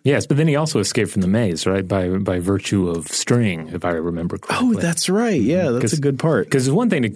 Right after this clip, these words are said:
Speaker 1: to kill the Minotaur. I mean, that's pretty impressive in and of itself, but you still have to find your way out of the Minoan maze.
Speaker 2: How many minimally counterintuitive elements does the story of Theseus and the Minotaur have?
Speaker 1: Well, we have the Minotaur, for starters.
Speaker 2: Is that it? Is that the only part?
Speaker 1: Well, the, the maze, I suppose.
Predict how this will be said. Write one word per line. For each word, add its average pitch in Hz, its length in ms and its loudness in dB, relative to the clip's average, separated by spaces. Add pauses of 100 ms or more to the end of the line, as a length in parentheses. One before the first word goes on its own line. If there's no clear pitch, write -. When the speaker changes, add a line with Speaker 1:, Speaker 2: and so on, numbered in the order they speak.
Speaker 1:
to 110 180 2
kill 120 240 2
the 95 60 2
Minotaur. 101 500 0
I - 20 -2
mean, 95 120 -2
that's 104 140 -2
pretty 104 200 0
impressive 95 420 0
in 98 100 2
and 90 120 0
of 82 100 -4
itself, 113 280 0
but 110 100 2
you 104 60 0
still 156 220 0
have 110 120 0
to - 80 -2
find 98 240 2
your 92 100 0
way 92 200 0
out 92 300 0
of 85 140 -10
the 92 100 0
Minoan 85 360 -2
maze. 90 480 -2
Speaker 2:
How 226 260 0
many 151 360 2
minimally 127 460 2
counterintuitive 107 760 2
elements 95 480 0
does 92 200 -2
the 95 100 -2
story 98 360 0
of 87 80 -4
Theseus 92 420 0
and 95 100 2
the 90 40 2
Minotaur 85 380 -2
have? 82 380 -6 (120)
Speaker 1:
Well, 110 120 4
we 104 100 2
have 110 100 0
the 104 60 0
Minotaur, 95 600 -2
for - 320 -6
starters. - 680 -4
Speaker 2:
Is 117 80 -4
that 131 160 2
it? 185 260 0
Is 135 120 -2
that 135 140 -2
the 156 100 2
only 160 140 2
part? 214 320 0
Speaker 1:
Well, 131 220 2
the, 104 200 0
the 95 120 0
maze, 104 460 0
I 95 120 0
suppose. 120 680 -2